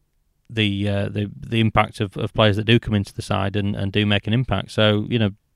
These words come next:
Dawson couldn't have done much more, really, to, to keep his side. So it'll be interesting to see. Obviously, Westwood's a big player, big game, all the rest of it.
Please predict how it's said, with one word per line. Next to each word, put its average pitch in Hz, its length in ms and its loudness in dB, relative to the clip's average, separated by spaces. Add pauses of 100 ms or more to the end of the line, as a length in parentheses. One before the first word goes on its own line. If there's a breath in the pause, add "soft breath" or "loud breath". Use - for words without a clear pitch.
Dawson 139 300 4
couldn't 117 180 -4
have - 80 -4
done 117 120 2
much 110 420 0
more, 113 500 2
really, 104 460 2
to, 107 260 -6
to - 140 -14
keep 123 260 -2
his 101 80 -6
side. 98 200 -2
So - 60 -6
it'll 113 60 -2
be 120 80 4
interesting 104 320 -2
to 95 60 -8
see. 104 240 0
Obviously, 98 240 -2
Westwood's 101 360 -4
a 98 40 -8
big 101 180 -6
player, 98 260 -6
big 101 220 -10
game, 98 240 -8
all 98 100 -6
the 101 60 -6
rest 101 220 -8
of 98 60 -6
it. - 80 -8